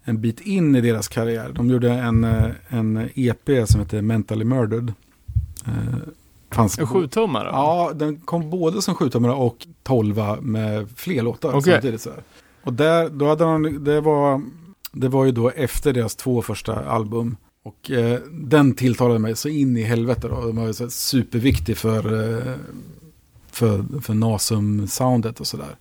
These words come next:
Speaker 1: Fortfarande en riktig favorit hos mig sådär. Och då, eh, blev det liksom att man liksom kollade bakåt lite till de tidigare plattorna och sådär också. Eh, så att, eh,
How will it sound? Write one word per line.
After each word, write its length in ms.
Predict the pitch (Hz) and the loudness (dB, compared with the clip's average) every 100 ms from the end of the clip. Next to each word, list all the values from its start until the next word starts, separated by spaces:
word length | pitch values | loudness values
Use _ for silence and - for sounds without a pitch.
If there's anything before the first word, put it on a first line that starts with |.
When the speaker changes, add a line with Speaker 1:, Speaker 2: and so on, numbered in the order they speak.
| - - - _ | -20 -20 -20 _
Speaker 1:
Fortfarande 380 | - 113 123 110 | -8 -2 2 2
en 360 | 101 101 110 113 | 2 2 2 0
riktig 300 | 107 117 101 - | 0 0 -2 0
favorit 560 | 107 104 123 135 - | 2 6 8 6 4
hos 160 | 113 - | -2 -2
mig 160 | 135 | -2
sådär. 260 | 147 113 - - - - - - - - _ - | -2 -4 -6 -10 -18 -18 -18 -18 -20 -20 _ -4
Och 100 | 113 | 2
då, 440 | 127 139 131 123 | 4 4 6 4
eh, 120 | 127 143 147 151 - | 2 -2 -10 -16 -16
blev 360 | - 147 117 113 | -16 -6 -4 -2
det 60 | |
liksom 240 | 110 - 110 | -4 -6 -8
att 80 | |
man 100 | 110 | -6
liksom 180 | 107 104 | -6 -6
kollade 300 | - 104 101 | -4 -4 -2
bakåt 380 | 101 147 - 107 | 4 4 4 0
lite 240 | 107 123 | -4 -4
till 120 | 113 110 | -6 -4
de 120 | 104 | -2
tidigare 440 | 113 107 107 107 | 0 0 -2 -4
plattorna 320 | - 104 - 127 | -4 -4 -4 -4
och 60 | |
sådär 220 | - 123 | -2 -4
också. 260 | 131 - 139 - - - - - - - - - | -4 -4 -6 -8 -18 -20 -20 -16 -16 -16 -12 -2
Eh, 100 | - - - - - - - - - - - | 0 0 -2 -4 -6 -14 -20 -20 -20 -18 -8
så 180 | - | -4
att, 180 | 110 - | -4 -2
eh, 320 | 113 110 110 | 0 0 0